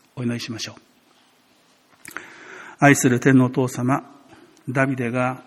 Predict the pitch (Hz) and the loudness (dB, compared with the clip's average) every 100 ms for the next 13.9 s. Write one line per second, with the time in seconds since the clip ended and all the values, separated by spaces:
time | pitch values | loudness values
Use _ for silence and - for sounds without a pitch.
0 | _ 151 160 196 214 - 143 110 101 - | _ -2 2 4 2 0 -2 -2 -6 -14
1 | - - - 139 120 - - 151 135 120 | -18 -16 -4 -2 -2 -6 -2 2 2 0
2 | 107 110 110 - - 101 - _ _ _ | -4 -6 -6 -8 -12 -14 -16 _ _ _
3 | _ _ _ _ - _ 139 - 147 139 | _ _ _ _ -20 _ -6 2 4 4
4 | 131 135 165 180 - 180 185 143 123 143 | 6 6 6 4 2 0 4 4 4 4
5 | 170 165 131 104 101 120 117 147 143 143 | 6 4 4 0 -4 -6 -6 0 0 0
6 | 147 135 107 123 120 139 131 113 110 - | 0 -2 -2 -2 0 0 0 -4 -10 -12
7 | 135 - - - - _ _ _ _ - | -12 -12 -14 -16 -18 _ _ _ _ -4
8 | 160 - 208 208 190 175 147 120 104 - | -2 -2 0 2 4 2 2 -2 -4 -10
9 | - _ 127 123 110 107 - 110 123 120 | -20 _ -6 -4 -4 -8 -8 -4 -4 -4
10 | - - 113 117 131 135 131 107 110 - | -6 -10 -10 -4 0 0 0 -4 -4 -6
11 | 98 - _ _ _ _ - - - - | -12 -16 _ _ _ _ -20 -20 -20 -20
12 | - - - 127 - 143 139 131 - 123 | -20 -20 -14 -8 2 4 6 4 0 -6
13 | 120 120 147 - 139 143 170 147 117 | -6 -6 -6 -2 0 2 0 0 -2